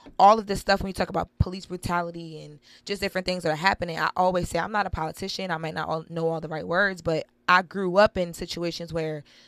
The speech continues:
I can tell y'all how it really feels to be here. I can speak for people who, like, are there and are going through it actively." Might not know all the correct, you know what I mean? Like, who you go to to fix it or whatever. But I was just very much real in that. And that's just kinda where I center myself is, like,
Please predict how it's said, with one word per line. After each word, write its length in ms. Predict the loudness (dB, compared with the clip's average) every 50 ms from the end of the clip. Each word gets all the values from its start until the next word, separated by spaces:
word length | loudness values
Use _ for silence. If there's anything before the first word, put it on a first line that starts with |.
| _ _ _ -20 _
I 160 | _ 8 8 8
can 180 | 6 0 -6
tell 340 | 0 0 2 4 4 4 4
y'all 180 | 4 0 0 0
how 160 | 0 -4 -4
it 40 | -4
really 180 | -6 -10 -10
feels 260 | -8 -6 -6 -6 -4
to 80 | -6 -10
be 180 | -10 -10 -10 -10
here. 200 | -10 -6 -2 -2
I 100 | -2 -2
can 140 | -4 -10
speak 320 | -14 -12 -12 -12 -12 -12 -12
for 160 | -12 -12 -12
people 320 | -10 -10 -12 -10 -10 -12
who, 140 | -10 -10 -8
like, 180 | -6 -8 -8 -6 -4
are 220 | -2 -2 -2 -2
there 280 | 0 0 0 0 0 0
and 80 | -2 -8
are 80 | -12
going 240 | -10 -10 -8 -8 -10
through 180 | -10 -10 -10 -8
it 60 | -8
actively." 600 | -8 -8 -10 -10 -12 -16 -12 -12 -12 -12 -12 -16 _ _ _ _ _ _ _ _ _ _
Might 240 | -2 2 2 2 4
not 140 | 2 0 2
know 120 | 2 0
all 80 | 0 0
the 100 | -2 -6
correct, 520 | -8 -8 -4 0 0 0 0 -2 -8 -14
you 120 | -14 -10 -6
know 100 | -2 -2
what 140 | 0 0
I 80 | -2 -2
mean? 280 | -4 -6 -10 -10 -4 -2
Like, 200 | -2 -2 -2 -4
who 120 | -10 -10
you 160 | -10 -10 -10
go 180 | -4 -4 -4 -4
to 120 | -4 -6 -8
to 80 | -8
fix 300 | -4 -4 -6 -6 -4 -6
it 160 | -4 -4 -4
or 100 | -4 -4
whatever. 400 | -6 -4 -2 -2 -2 -2 -4 -4
But 220 | -2 -2 -2 -2 -4 -10 -20 -20 -20 -20 -20 -20 -20 0 _
I 120 | 4 6 6
was 120 | 4 -2
just 200 | -4 -6 -6 -2
very 220 | 2 2 2 2
much 340 | 2 2 0 0 -2 -6 -10
real 320 | -8 -8 -6 -6 -6 -6 -6
in 180 | -6 -6 -4
that. 340 | -2 -2 -2 -2 -2 -6 -10 _ _ _ _
And 140 | -8 -4 -2
that's 180 | -2 -2 -2 -4
just 180 | -10 -12 -8
kinda 200 | -4 -4 -4 -2
where 120 | -2 -4 -4
I 20 |
center 320 | -4 -6 -10 -12 -10 -10 -6
myself 340 | -6 -6 -4 -6 -6 -6
is, 120 | -6 -6 -4
like, 340 | -2 -2 -4 -4 -8 -14